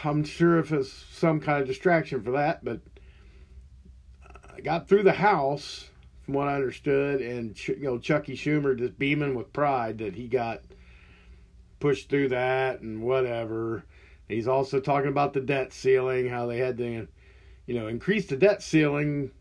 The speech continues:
to keep the government from shutting down. And, but let's focus on the bill on this particular podcast today. Uh,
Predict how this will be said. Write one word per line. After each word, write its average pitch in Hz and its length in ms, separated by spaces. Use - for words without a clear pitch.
to 120 100
keep 160 220
the 135 60
government 151 480
from 113 120
shutting 143 340
down. 113 560
And, 107 240
but 202 160
let's 240 160
focus 196 400
on 165 160
the 139 80
bill 139 300
on 123 180
this - 460
particular 143 580
podcast 113 760
today. 110 400
Uh, 110 280